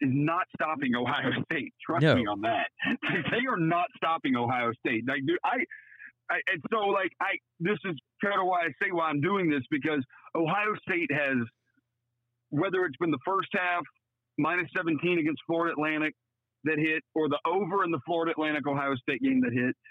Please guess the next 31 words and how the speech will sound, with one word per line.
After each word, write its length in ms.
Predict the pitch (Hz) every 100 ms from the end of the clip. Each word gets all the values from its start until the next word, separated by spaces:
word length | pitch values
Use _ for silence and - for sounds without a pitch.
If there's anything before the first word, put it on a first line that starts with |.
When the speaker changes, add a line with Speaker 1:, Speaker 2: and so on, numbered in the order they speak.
| - _ _
Speaker 1:
or 260 | 170 165 160
the 100 | 135 -
first 220 | 190 170
half 200 | 220 175
line 200 | 180 185
in 80 | 170
the 80 | 160 -
Cincinnati 520 | 185 165 160 170 170
game 260 | 135 131 120
for 140 | 135 127
me 100 | 127
that 120 | 127
hit, 300 | 120 131 131 _ - - _ _ -
or 640 | 170 180 180 175 165 135 _ _ _ _ _ _ -
the, 480 | 147 165 160 156 147 -
uh, 60 | 127 139 _ _
the, 80 | 196
the, 220 | 151 160 147 135
the 100 | 147
minus 300 | 160 175 156
fifteen 280 | 185 147 185
and 80 | 165
a 40 | 170
half 160 | 165
in 80 | 160
the 120 | 160
Indiana 400 | 156 151 151 156 143
game 200 | 135 127
that 100 | 117
hit, 200 | 123 - - _ - 110
they 180 | 156